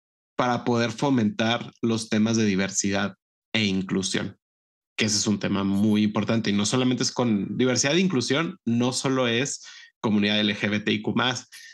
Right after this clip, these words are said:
sino también implica minorías, implica equidad de género, implica toda una lista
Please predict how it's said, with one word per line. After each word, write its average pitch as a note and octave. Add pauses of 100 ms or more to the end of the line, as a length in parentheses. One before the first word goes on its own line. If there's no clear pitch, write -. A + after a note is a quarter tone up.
sino A#2
también G#2+
implica G#2+ (340)
minorías, B2
implica G#2+
equidad G#2
de F#2
género, B2
implica G#2+ (280)
toda C#3+
una C#3+
lista C#3